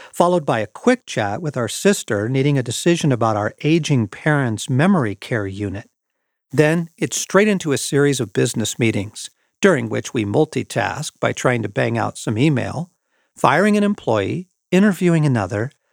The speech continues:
making dinner reservations for our spouse's birthday, fitting in a conversation with our boss because we can't say no to that,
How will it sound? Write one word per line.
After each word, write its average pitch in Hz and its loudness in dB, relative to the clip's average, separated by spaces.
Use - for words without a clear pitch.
making 160 4
dinner 214 4
reservations 113 -2
for 139 0
our 110 2
spouse's 139 -2
birthday, 151 -4
fitting 214 4
in 185 4
a 156 2
conversation 156 0
with 131 2
our 110 0
boss 120 0
because - -6
we 120 -2
can't - -4
say 107 0
no 113 2
to - -10
that, 135 -2